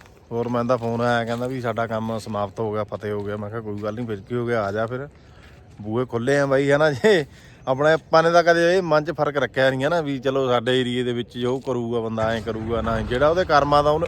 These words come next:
ਉਹਨੇ ਲੈ ਜਾਣਾ। ਕਦੇ ਵੀ ਇਹ ਚੀਜ਼ ਦਾ ਫਰਕ ਨਹੀਂ ਰੱਖਿਆ। ਬਾਕੀ ਹੁਣ ਚੱਲਿਆ ਇਹਨੂੰ ਇਹਦੇ ਏਰੀਏ ਛੱਡਣਾ। ਇੱਧਰ ਮੌਲੀ ਕਹਿੰਦਾ "ਅਸੀਂ ਚਲਾ ਲਾਂਗੇ ਬਾਈ,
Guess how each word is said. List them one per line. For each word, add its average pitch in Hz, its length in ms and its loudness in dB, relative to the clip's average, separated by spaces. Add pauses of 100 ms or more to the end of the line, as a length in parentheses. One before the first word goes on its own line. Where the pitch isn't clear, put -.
ਉਹਨੇ 170 160 -2
ਲੈ 160 160 6
ਜਾਣਾ। 123 300 0 (1000)
ਕਦੇ 190 220 4
ਵੀ 214 100 2
ਇਹ 208 60 2
ਚੀਜ਼ 196 160 -2
ਦਾ 180 100 6
ਫਰਕ 165 260 4
ਨਹੀਂ 156 120 -2
ਰੱਖਿਆ। 139 380 0 (640)
ਬਾਕੀ 151 300 2
ਹੁਣ 165 140 4 (500)
ਚੱਲਿਆ 147 300 6
ਇਹਨੂੰ 185 200 2
ਇਹਦੇ 180 240 6
ਏਰੀਏ 156 240 2
ਛੱਡਣਾ। 147 420 2 (380)
ਇੱਧਰ 139 180 -4
ਮੌਲੀ 131 340 0
ਕਹਿੰਦਾ 147 240 -2
"ਅਸੀਂ 143 120 -4
ਚਲਾ 117 200 0
ਲਾਂਗੇ 139 220 -2
ਬਾਈ, 143 280 0